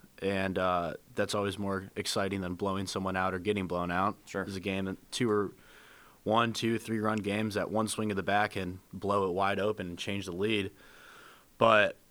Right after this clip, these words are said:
Speaker 1: I think offensively, our guys, their approach is awesome. Um, they're, they're a very, very hard group of guys to get out, especially pitching against them an entire fall and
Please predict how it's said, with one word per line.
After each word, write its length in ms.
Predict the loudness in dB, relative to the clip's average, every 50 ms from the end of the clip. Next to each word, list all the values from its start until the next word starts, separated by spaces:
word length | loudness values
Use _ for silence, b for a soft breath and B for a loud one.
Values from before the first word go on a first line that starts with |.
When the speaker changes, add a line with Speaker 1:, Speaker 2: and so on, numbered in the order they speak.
| 0
Speaker 1:
I 80 | 0 0
think 240 | 4 4 4 4 6
offensively, 800 | 6 8 8 8 6 4 0 0 2 -2 -4 0 2 2 2 2
our 220 | 2 2 2 2
guys, 420 | 2 2 0 0 0 -2 -4 -8 -10 -4
their 160 | 0 0 0
approach 400 | 0 0 -2 -2 -2 -2 -2 -6
is 80 | -6 -4
awesome. 520 | -2 -2 -2 -4 -4 -6 -6 -8 -8 -12 -16 -12 -2 2
Um, 460 | 4 4 6 4 4 0 0 -4 -10 -12 -18 _ _ _ _ _ _ _ _ _ _ -12
they're, 400 | -8 2 4 6 6 6 4 2 2
they're 220 | 2 4 6 6
a 40 | 4
very, 320 | 4 2 2 2 2 2 2
very 240 | 0 -2 0 0
hard 260 | 0 0 0 -2 -2 -2
group 160 | -4 -6 -6
of 80 | -6
guys 300 | -6 -4 -4 -4 -4 -6
to 80 | -8 -8
get 160 | -4 -4 -2
out, 320 | 0 0 -2 -2 -4 -6 -8
especially 560 | -8 -6 0 2 2 2 2 0 0 0 0
pitching 360 | 2 0 0 0 0 -2 -4
against 280 | -2 -2 -2 -4 -4 -4
them 120 | -6 -4
an 40 | -4
entire 400 | -6 -6 -4 -2 0 0 0 -2
fall 400 | -4 -2 0 0 2 2 0 -2
and 220 | -2 -4 -6 -8